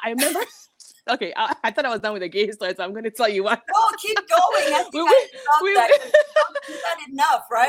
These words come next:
Speaker 1: Yes,
Speaker 2: Oh
Speaker 1: I,
Speaker 2: my
Speaker 1: I,
Speaker 2: God.
Speaker 1: I, um, we weren't supposed to, you know,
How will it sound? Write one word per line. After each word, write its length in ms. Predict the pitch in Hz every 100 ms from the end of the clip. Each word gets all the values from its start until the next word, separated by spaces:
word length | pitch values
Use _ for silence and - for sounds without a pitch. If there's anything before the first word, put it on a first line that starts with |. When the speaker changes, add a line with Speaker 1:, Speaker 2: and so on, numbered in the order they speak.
| -
Speaker 1:
Yes, 300 | 269 254 254
Speaker 2:
Oh 100 | -
Speaker 1:
I, 160 | 254
Speaker 2:
my 120 | 247 -
Speaker 1:
I, 180 | 233 233
Speaker 2:
God. 360 | 254 226 220 208
Speaker 1:
I, 360 | 202 196 185 175
um, 160 | 170 - _ _ -
we 200 | 214 233
weren't 280 | 254 311 262
supposed 440 | 208 220 208 208
to, 100 | 196 190
you 80 |
know, 140 | 170